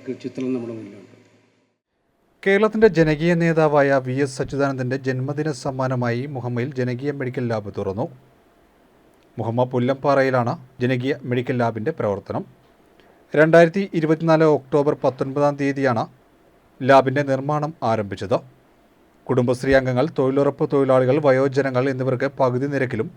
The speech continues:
Speaker 2: കിടപ്പ് രോഗികൾക്ക് സൗജന്യമായും സേവനം നൽകും. വിദഗ്ധരായ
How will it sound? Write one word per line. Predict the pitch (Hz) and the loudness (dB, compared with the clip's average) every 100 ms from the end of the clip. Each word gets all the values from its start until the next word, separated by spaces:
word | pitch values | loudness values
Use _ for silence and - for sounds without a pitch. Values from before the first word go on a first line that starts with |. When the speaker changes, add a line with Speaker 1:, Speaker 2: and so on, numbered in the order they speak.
| - _ _ _ - | -20 _ _ _ 0
Speaker 2:
കിടപ്പ് | 139 135 160 | 2 2 6
രോഗികൾക്ക് | 156 156 151 147 | 6 6 2 0
സൗജന്യമായും | 147 139 143 147 139 143 160 | -2 -2 -2 -2 -2 -2 -4
സേവനം | 139 131 139 113 95 | 0 0 0 -4 -6
നൽകും. | 92 127 175 - _ _ _ _ _ _ _ _ _ _ _ 120 | -6 -8 -10 -20 _ _ _ _ _ _ _ _ _ _ _ 0
വിദഗ്ധരായ | 117 - 123 127 131 | 0 2 4 6 4